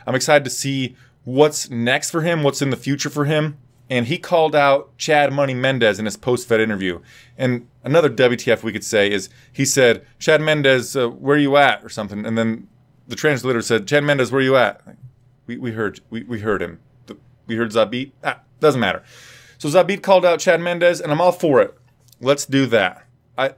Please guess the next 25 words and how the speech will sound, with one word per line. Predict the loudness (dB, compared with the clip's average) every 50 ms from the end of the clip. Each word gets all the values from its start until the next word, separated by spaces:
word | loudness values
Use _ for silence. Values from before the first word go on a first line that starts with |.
| _ -4
I | -2
know | 0 2 2 0
in | 0 -2 -4
the | -6 -4
past | -2 -2 -2 -2 0 -2
I've | -4 -4 -4
said | -2 0 0 0 0 0
that | 0 0
I | 0 0
thought | 0 0 0 2 2 0 -2 -6 _ _ _ _ _ _ _ _ _ _ _ _ _ _ _ _ _ _ _ _ _ _ _ -20 -18 -8 -2
Jose | 0 0 2 2
Aldo | 2 2 2 2 2 0 0 -2
should, | -2 -6 -12 -14 -16 -18 -16 -12
should | -6 -4 -4 -2 -2
have | 0 0 -2
a | -2
trilogy | -4 -2 -2 0 0 -2 -4 -6
fight | -4 0 2 2 2 0
with | -2 -6
Chad | -2 0 0 0 0
Mendes. | -2 -4 0 0 0 0 0 -2
That's | -2 -2 -2 0 0
on | -2 -2 -2
the | -2 -4
line. | -2 0 0 2 2 0 -2 -4